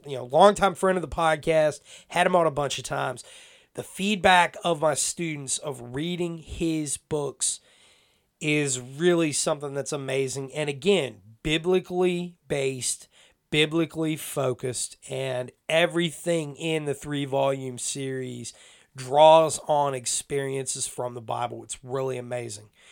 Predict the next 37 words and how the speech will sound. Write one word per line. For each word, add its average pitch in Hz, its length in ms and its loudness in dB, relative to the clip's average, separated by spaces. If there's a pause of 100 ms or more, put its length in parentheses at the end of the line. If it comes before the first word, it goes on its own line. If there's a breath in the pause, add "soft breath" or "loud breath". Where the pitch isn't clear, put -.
(220 soft breath)
It 147 120 -6
is 131 220 -4
really, 156 500 2
really 139 380 -2
amazing. 127 540 -6 (720 soft breath)
You 156 100 -6
know, 131 260 -4
and, 160 360 6
and 160 180 4
I 143 140 4
can't 208 280 6
give 214 140 8
him 214 140 8
enough 196 240 6
props, 185 420 6
can't 175 320 -6
give 175 140 -2
him 165 120 -2
enough 160 280 2
of 156 120 -2
a 143 60 -2
shout 143 400 0
out. 131 260 -2
I 127 100 -4
love 131 280 0
having 139 320 0
him 131 140 -6
on. 131 240 -2
We're 117 80 -10
gonna 131 160 -6
have 143 180 0
him 139 140 -4
on 135 180 0
again 131 320 -6
this 131 240 -8
week, 131 240 -8
hopefully, 320 640 2